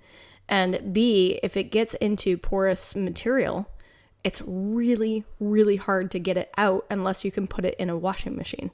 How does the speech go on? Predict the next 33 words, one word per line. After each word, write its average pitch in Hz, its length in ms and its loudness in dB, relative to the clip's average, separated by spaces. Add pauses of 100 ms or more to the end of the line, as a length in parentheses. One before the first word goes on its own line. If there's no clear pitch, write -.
(500)
And 185 340 0 (140)
you 180 100 -8
can't, - 300 -4
uh, 202 140 -2 (240)
last 202 260 0
I 185 40 0
checked, - 300 -4
you - 60 -8
can't - 240 -8
put - 160 -6
your 175 100 -4
sofa - 460 -6
in 180 160 -6
a 170 40 -4
washing - 380 -6
machine. - 340 -8 (500)
So 196 540 0
there's 196 300 0
a 190 60 0
lot 190 240 0
of 185 80 -2
things 180 240 -4
that - 140 -2
you 190 100 -2
have 170 220 -8
to 170 340 -4
really 185 400 -2
think 190 280 -4
about 170 300 -4
and 180 180 -6
consider 180 680 0 (460)
giving 196 320 4
up. 175 180 -2